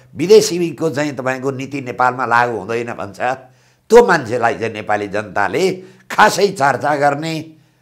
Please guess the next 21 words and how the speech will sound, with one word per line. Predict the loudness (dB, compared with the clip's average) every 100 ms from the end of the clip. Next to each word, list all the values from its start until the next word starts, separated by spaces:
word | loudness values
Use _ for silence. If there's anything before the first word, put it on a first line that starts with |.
| -4
र | 0
चाहिँ | 0 0 -4
तपाईँहरू | -2 -2 -2 -4
एउटा, | -8 -8 -8 -2 2 2 0 -6 -20 _ -6
आ, | 0 0
चाहिँ | 0 -2 -2 -6 -8 -18 -20 0
मान्यता | 2 4 2 2 2
दिने | 2 -4
अवस्था | -2 -2 -4 -4
देखिन। | -2 -4 -2 -2
अब | 0 0
हेरौँ | 2 2 0 -2
यो | -6 -8 -16 _ _ -6
निर्वाचनबाट | -2 2 0 -2 -2 0 2 2 0 -14 _ _ _ 2
त्यो | 4
मान्यतामा | 4 0 -4 -2 -2 -2
नेपाली | -4 -4 -4
जनता | -4 -8 -8 -8
छन् | -8 -8
कि | -6 -6
छैनन्। | -4 -6 -8 -12 -20